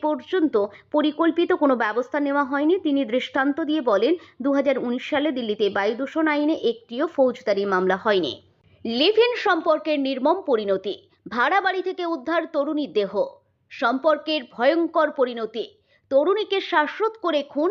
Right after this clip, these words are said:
লিভ ইন সঙ্গীর। ঘর থেকে উদ্ধার পচা গলা দেহ। ঘটনাটি ঘটেছে গুরুগ্রামের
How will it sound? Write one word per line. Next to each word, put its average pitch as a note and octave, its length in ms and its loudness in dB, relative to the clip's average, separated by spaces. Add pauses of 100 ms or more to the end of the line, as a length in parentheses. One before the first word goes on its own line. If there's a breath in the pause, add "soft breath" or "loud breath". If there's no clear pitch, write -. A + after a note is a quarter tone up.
লিভ B3 220 -4
ইন C4 180 0
সঙ্গীর। C#4 560 0 (380 loud breath)
ঘর G#3+ 260 2
থেকে D4+ 260 -2
উদ্ধার D#4 420 2 (140)
পচা C4 380 2
গলা A3+ 300 0
দেহ। G#3 200 -4 (520 loud breath)
ঘটনাটি F4+ 500 0
ঘটেছে E4+ 460 -2 (100)
গুরুগ্রামের D#4+ 760 0